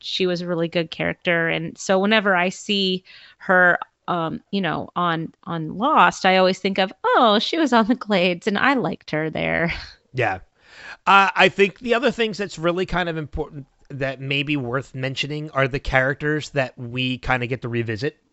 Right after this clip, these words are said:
Speaker 2: in this episode. You
Speaker 1: Mm-hmm.
Speaker 2: mentioned, you know, you
Speaker 1: Ethan.
Speaker 2: mentioned, you mentioned Shannon and Boone. We get Ethan, uh, and we get Arzt.
Speaker 1: Arzt.
Speaker 2: Yep.
Speaker 1: <laughs> Arzt. I love that guy. The next Charles Darwin.
Speaker 2: <laughs>
Speaker 1: It's so funny 'cause he's discovered all these new species, but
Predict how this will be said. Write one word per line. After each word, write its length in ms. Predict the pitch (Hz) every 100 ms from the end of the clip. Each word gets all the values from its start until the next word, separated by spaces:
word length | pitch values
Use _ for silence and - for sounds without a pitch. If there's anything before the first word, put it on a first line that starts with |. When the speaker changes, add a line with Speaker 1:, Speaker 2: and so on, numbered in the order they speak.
| _ _
Speaker 2:
in 100 | 139
this 160 | 139 151
episode. 460 | 135 - 156 165 160 _ _ -
You 140 | 135
Speaker 1:
Mm-hmm. 40 |
Speaker 2:
mentioned, 400 | 208 202 202 233 143
you 120 | 139
know, 120 | 135
you 160 | 131 131
Speaker 1:
Ethan. 80 | 139
Speaker 2:
mentioned, 440 | 143 196 240 311 -
you 140 | 143
mentioned 360 | 139 123 147 143
Shannon 340 | 151 143 143
and 120 | 156 143
Boone. 420 | 135 131 135 143
We 100 | 127
get 200 | 120 120
Ethan, 540 | 127 113 - 131 147 147 - - - - -
uh, 400 | 123 120 120 120
and 200 | 131 131
we 80 | 135
get 140 | 147 175
Arzt. 360 | 202 - -
Speaker 1:
Arzt. 600 | 208 214 247 - - - 135
Speaker 2:
Yep. 160 | 147 208
Speaker 1:
<laughs> 80 | -
Arzt. 580 | 190 180 180 - - - - -
I 60 | 254
love 240 | 214 214
that 200 | 196 190 -
guy. 200 | 190 190
The 120 | 220
next 320 | 240 220 -
Charles 380 | - 196 190 185
Darwin. 540 | 185 170 175 175 170 - _
Speaker 2:
<laughs> 100 | 135 - - - - - 160 - - - 196 220
Speaker 1:
It's 180 | 269 320
so 100 | 381
funny 240 | 339 359 302
'cause 200 | 285 262
he's 160 | 277 226
discovered 500 | 262 - 247 226 226
all 100 | 214
these 200 | 226 220
new 140 | 208
species, 520 | - 196 185 220 233
but 240 | - 196